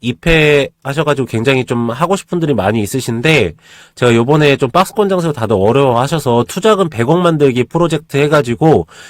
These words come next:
위에 보이시는 번호로 문자 수익이라고 보내주시면은요 제가 무료로 이거를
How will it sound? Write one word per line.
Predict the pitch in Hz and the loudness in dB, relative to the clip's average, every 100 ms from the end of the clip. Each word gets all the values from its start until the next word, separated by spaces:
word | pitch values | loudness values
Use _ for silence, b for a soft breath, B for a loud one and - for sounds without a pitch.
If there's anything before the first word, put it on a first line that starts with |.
| B | B
위에 | 113 165 185 | 2 4 4
보이시는 | 190 - 170 143 | 2 0 -2 0
번호로 | 139 127 | 0 0
문자 | 101 151 156 131 123 113 | 0 -2 2 2 4 2
수익이라고 | 101 - 226 226 190 160 | 0 -2 -2 0 0 0
보내주시면은요 | 147 117 117 107 117 110 107 123 151 98 - B B - | -2 -2 -2 -2 -2 -2 0 0 0 0 -4 B B -2
제가 | 113 | -2
무료로 | 107 160 214 160 143 139 95 85 | 0 2 4 6 6 6 4 0
이거를 | 107 113 113 107 | 0 4 4 4